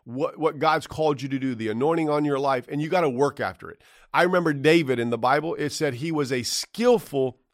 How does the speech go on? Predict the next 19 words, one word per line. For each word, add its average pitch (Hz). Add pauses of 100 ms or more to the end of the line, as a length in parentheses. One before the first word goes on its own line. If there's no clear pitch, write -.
harp 165
player, 101 (200)
but 143
he 190
was 165
also 180
a 147
little 147
shepherd 139
boy 110
and 107
watching 156
the 156
sheep, 156
but 113
he 170
was 156
a 156
skillful, 170